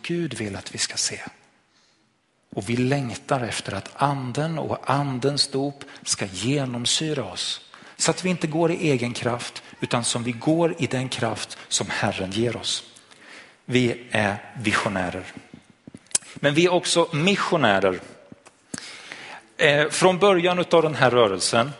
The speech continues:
så är det ju så här att detta med mission har varit det som har präglat oss kanske mer än någonting annat egentligen.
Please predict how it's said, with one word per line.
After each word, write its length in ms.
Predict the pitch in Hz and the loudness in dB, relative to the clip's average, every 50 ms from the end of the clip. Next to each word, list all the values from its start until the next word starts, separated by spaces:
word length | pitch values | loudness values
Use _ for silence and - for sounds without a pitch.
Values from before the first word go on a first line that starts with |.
| - - - - - - - - - | -18 -20 -20 -18 -18 -18 -18 -16 -4
så 640 | - - - - - 143 135 127 120 123 - - - | 0 2 2 4 6 6 8 8 8 6 6 4 4
är 180 | 165 143 127 | 4 4 6
det 60 | 117 117 | 4 2
ju 120 | 123 127 | 0 2
så 160 | - - 143 | 2 0 0
här 240 | 120 107 120 117 120 | 2 4 4 4 4
att 140 | 120 110 - | 2 2 2
detta 280 | - 117 - - 120 | 0 0 2 2 2
med 180 | 110 113 110 113 | 2 2 0 -2
mission 800 | 127 139 139 120 127 - - - - - 156 147 110 98 92 95 | -2 -4 -2 -2 0 0 -2 -2 0 2 2 2 2 0 -2 -2
har 140 | - 110 101 | -2 -2 0
varit 280 | 101 101 92 92 95 | 2 2 2 2 2
det 140 | - 113 98 | 0 0 0
som 180 | - - 107 101 | 0 -2 -4 -6
har 80 | 92 | -8
präglat 640 | - - - 120 117 104 92 87 85 92 101 101 - 101 | -8 -6 0 0 2 2 2 0 -2 -4 -4 -4 -4 -4
oss 140 | 98 - | -4 -2
kanske 260 | - - 110 - - 110 | -4 -4 -4 -2 -2 -2
mer 420 | 104 104 113 127 151 147 120 101 | 0 0 0 2 2 2 2 0
än 100 | 95 92 | -2 -4
någonting 340 | 92 90 90 90 - 104 95 | -6 -6 -6 -6 -6 -6 -6
annat 340 | 92 - - 85 - - - | -6 -8 -8 -10 -8 -8 -8
egentligen. 440 | - - - - - - - - | -8 -8 -10 -10 -10 -10 -10 -10